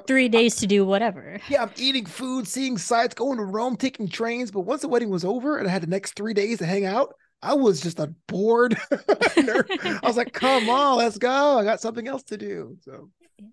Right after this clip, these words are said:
Speaker 1: Yeah. No, I, I like that because I like being busy. I think you can tell from the short amount of time that we've <laughs> been together that I'm, like, doing a million and a half things. My mind is in a million and a half different ways.
Speaker 2: Oh, oh, yeah.
Speaker 1: Um,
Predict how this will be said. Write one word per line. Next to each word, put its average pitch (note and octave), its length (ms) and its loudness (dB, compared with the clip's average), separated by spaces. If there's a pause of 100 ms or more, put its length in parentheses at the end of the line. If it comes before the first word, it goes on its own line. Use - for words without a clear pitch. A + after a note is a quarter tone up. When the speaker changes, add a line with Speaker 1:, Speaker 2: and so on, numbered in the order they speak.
Speaker 1:
Yeah. G#3+ 580 -6 (500)
No, C4+ 60 0
I, C4+ 420 0
I - 20 -2
like D4+ 200 -2
that D#3+ 200 -4
because F#3 560 -4 (220)
I F#3+ 100 4
like F#3 340 2
being F#3+ 300 2
busy. F#3 340 -2
I D3+ 140 -6
think F3 300 -8
you F#3+ 60 -6
can E3 140 -14
tell E3 220 -2
from E3+ 200 -10
the D#3 100 -6
short E3+ 220 -4
amount E3 200 -6
of D#3+ 80 -8
time E3 200 -8
that D#3 140 -10
we've F#3+ 160 0
<laughs> G#3+ 80 2
been G#3 120 6
together G3 420 2
that F3 160 -4
I'm, F3 160 -6
like, D#3 260 -12 (580)
doing F#3+ 280 2
a - 20 -2
million F3 320 -2
and F3 80 2
a - 20 2
half E3+ 140 0
things. F#3+ 260 -4
My D3+ 120 -12
mind D#3 480 -10
is D#3+ 420 -8
in E3 260 -10
a D#3+ 40 -8
million D#3+ 340 -6
and D#3+ 80 -10
a F3 40 -8
half D#3+ 140 -12
different D#3+ 300 -12
ways. F#3+ 300 -8
Speaker 2:
Oh, D#3+ 40 -16 (300)
oh, - 60 -16
yeah. G3+ 180 -14 (460)
Speaker 1:
Um, D#3 220 -14